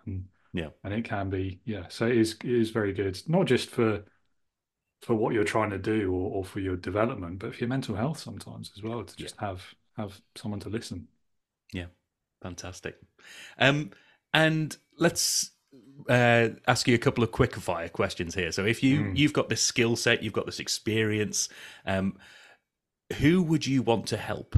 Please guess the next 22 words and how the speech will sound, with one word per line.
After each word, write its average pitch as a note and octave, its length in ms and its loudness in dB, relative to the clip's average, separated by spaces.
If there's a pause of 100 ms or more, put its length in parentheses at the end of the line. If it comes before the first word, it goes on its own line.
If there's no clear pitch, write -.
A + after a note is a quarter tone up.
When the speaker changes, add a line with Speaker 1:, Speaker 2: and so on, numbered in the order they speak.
Speaker 2:
If - 200 -6
you A2+ 160 0
had, G#2+ 380 -4
could - 160 -4
help G#2 220 -2
any A#2 340 0 (420)
individual, A#2 640 2
team A2+ 320 4
or G#2 160 8
organization F#2+ 880 0 (200)
to G2+ 120 -6
help F#2+ 260 -2
them G#2+ 240 0
perform, - 480 -10 (960)
wh-, A#2 160 -2
who C#3 140 6
would C3 120 0
you A#2+ 80 2
want A2+ 140 -2
that F#2 140 -8
to G#2+ 80 -6
be? - 260 -8